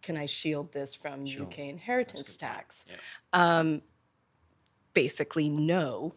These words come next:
Speaker 1: You know, I, I would <laughs> defer to you and Hugh
Speaker 2: Mm.
Speaker 1: probably more on the U K tax side,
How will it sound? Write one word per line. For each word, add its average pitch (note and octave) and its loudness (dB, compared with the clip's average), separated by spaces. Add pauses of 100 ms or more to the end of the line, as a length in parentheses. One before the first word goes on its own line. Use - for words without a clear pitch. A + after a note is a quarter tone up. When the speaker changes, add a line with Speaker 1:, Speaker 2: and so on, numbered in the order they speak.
(100)
Speaker 1:
You F3+ -2
know, D3+ -4
I, F3+ -2
I F3+ 0
would E3 0
<laughs> E3+ 4
defer F3 4
to E3 0
you D#3 -2
and D3 -8 (140)
Hugh A3 -4
Speaker 2:
Mm. G3 -12
Speaker 1:
probably D#3 -2
more D3+ -6
on D3+ -8
the D#3 -2
U E3 -4
K F3 -4
tax - -10
side, C#3 -6